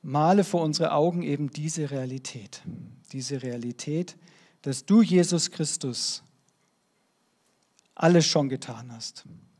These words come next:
Dass dein Werk vollbracht ist, als du am Kreuz qualvoll starbst für uns. Auf dass wir dieses Leben, das uns so oft so fremd ist,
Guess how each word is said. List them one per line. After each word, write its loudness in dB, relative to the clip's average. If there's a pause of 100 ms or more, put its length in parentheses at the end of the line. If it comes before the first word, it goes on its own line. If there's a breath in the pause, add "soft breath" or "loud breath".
(240)
Dass -18
dein 0
Werk 6
vollbracht -2
ist, -6 (1160)
als -8
du 2
am 2
Kreuz -2
qualvoll -2
starbst -10
für -10
uns. -4 (1800 soft breath)
Auf -2
dass 8
wir 8
dieses 4
Leben, 4
das -6
uns -6
so -2
oft -4
so -6
fremd -8
ist, -8